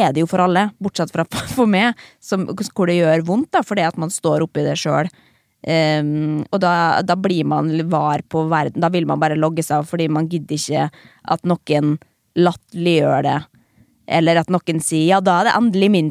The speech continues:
tur», eller noe, altså liksom, jeg gidder ikke den biten av det, eller jeg synes det var det kjipeste da. Eh, så det, og det er jo prisen å betale for å være i et offentlig forhold, eller å si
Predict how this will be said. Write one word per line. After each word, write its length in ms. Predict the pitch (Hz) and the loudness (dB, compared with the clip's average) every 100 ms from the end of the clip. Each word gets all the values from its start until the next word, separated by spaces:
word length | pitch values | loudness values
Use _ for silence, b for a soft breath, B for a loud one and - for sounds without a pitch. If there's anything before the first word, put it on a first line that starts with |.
| - | -2
tur», 300 | 156 151 165 | 0 2 2
eller 160 | 165 185 | 2 2
noe, 160 | 165 - 196 196 | 0 -2 -2 0
altså 160 | 180 180 | -2 0
liksom, 320 | 180 170 165 b b b b | 0 0 0 b b b b
jeg 160 | - 190 | -6 0
gidder 300 | 196 147 143 | -2 0 -4
ikke 300 | 151 151 143 147 | -2 0 0 0
den 300 | 160 147 139 151 156 - | 0 0 0 -2 -4 -8
biten 480 | - 160 143 - 131 | -4 -4 -4 -6 -4
av 140 | 135 131 | -4 -2
det, 60 | 180 | 0
eller 240 | 170 175 | -2 -2
jeg 220 | - 185 | -4 -4
synes 180 | 196 175 | -4 -4
det 160 | 175 147 | -2 0
var 80 | 147 147 | 0 0
det 60 | 156 | -4
kjipeste 460 | - 151 170 - 185 | -4 -6 -6 -2 -2
da. 80 | 180 _ _ _ _ _ 170 | -4 _ _ _ _ _ -4
Eh, 400 | 175 170 170 175 | 0 0 0 -2
så 160 | 190 | -2
det, 160 | 196 175 175 175 180 170 175 101 - - | 0 0 0 0 -2 -4 -6 -10 -14 -6
og 80 | 208 | -2
det 140 | 185 | 0
er 140 | 180 180 | 2 2
jo 140 | 180 180 - 196 | 0 -2 -14 -8
prisen 320 | 208 170 160 | -6 -4 -4
å 40 | 156 | -4
betale 320 | 190 139 143 | -2 -2 -2
for 240 | - 165 143 | -2 -2 -2
å 60 | 147 | -2
være 300 | 147 143 143 | -2 -2 -2
i 80 | 143 | -2
et 80 | - | -4
offentlig 400 | 165 165 151 143 | -6 -8 -6 -4
forhold, 380 | 147 139 139 131 | -2 0 0 0
eller 240 | 156 143 | 0 0
å 60 | 147 | -2
si 340 | - 143 143 | -4 -4 -4